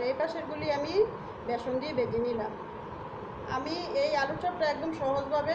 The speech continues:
তৈরি করে দেখিয়েছি, কিন্তু খেতে খুবই অসাধারণ লাগে। এই আলুর চপটা আপনারা একবার হলেও আমার রেসিপিটা ফলো করে ট্রাই করবেন, আমার বিশ্বাস আপনাদের ভালো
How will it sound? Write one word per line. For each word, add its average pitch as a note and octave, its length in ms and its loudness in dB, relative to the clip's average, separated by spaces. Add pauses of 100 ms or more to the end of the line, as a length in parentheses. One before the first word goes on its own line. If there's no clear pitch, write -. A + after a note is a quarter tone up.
তৈরি C#4+ 260 2
করে E4 120 -2 (100)
দেখিয়েছি, C#4 480 -4 (720)
কিন্তু D4+ 220 -6 (120)
খেতে C#4+ 320 4 (520)
খুবই D#4+ 300 0 (120)
অসাধারণ D4+ 460 2 (100)
লাগে। G3 240 0 (280)
এই A#3 120 2
আলুর A#3+ 220 0
চপটা D4 300 0
আপনারা D4 220 2 (160)
একবার C4+ 340 2
হলেও D#4+ 260 4 (520)
আমার B3 220 0
রেসিপিটা C4+ 420 -2
ফলো A#3+ 260 4
করে C#4+ 200 2
ট্রাই A#3+ 180 0 (100)
করবেন, G#3+ 280 0 (480)
আমার C4 160 -2 (100)
বিশ্বাস D#4+ 300 0 (100)
আপনাদের C4+ 340 -2
ভালো G#3+ 160 4